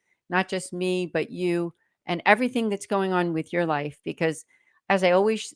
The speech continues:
always say, anyone who subscribes to my emails is that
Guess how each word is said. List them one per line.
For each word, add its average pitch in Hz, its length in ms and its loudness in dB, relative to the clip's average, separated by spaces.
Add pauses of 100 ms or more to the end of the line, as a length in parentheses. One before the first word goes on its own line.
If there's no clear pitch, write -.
always 208 400 4
say, 190 320 4
anyone 185 340 -4
who 185 140 -4
subscribes 170 640 2
to 180 140 -6
my 170 180 0
emails 160 580 -2
is - 140 -12
that 156 260 4